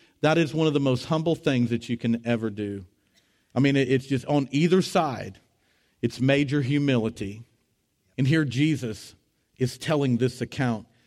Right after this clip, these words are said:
And now, you see the younger son get all those things, and then it's over.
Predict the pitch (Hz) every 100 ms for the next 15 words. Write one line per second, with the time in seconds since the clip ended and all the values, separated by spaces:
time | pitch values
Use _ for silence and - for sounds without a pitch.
0 | _ _ 139 147 175 196 147 123 - -
1 | - - _ _ _ 160 - 202 147 147
2 | 185 170 170 196 165 131 160 165 170 170
3 | 170 185 180 190 196 - - 147 139 147
4 | 147 135 - 131 127 101 90